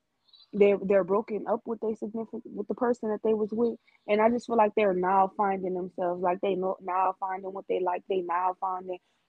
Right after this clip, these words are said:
how to move, like, how to move, how to live on their own,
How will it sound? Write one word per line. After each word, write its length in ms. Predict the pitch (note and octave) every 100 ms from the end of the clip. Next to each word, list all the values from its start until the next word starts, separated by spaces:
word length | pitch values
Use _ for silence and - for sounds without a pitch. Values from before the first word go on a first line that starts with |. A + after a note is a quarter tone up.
| -
how 200 | A3 A#3
to 80 | F#3+
move, 440 | F#3+ A3 G#3+ -
like, 260 | F#3+ F#3 -
how 140 | G#3 G#3+
to 100 | F3+
move, 420 | F#3 G#3 G#3 G3+ G#3
how 120 | G3+
to 80 | F#3
live 240 | G3 G#3+
on 200 | G#3 G3+
their 160 | G3+ F#3+
own, 680 | F#3+ G#3 G#3 G3+ G3+ G3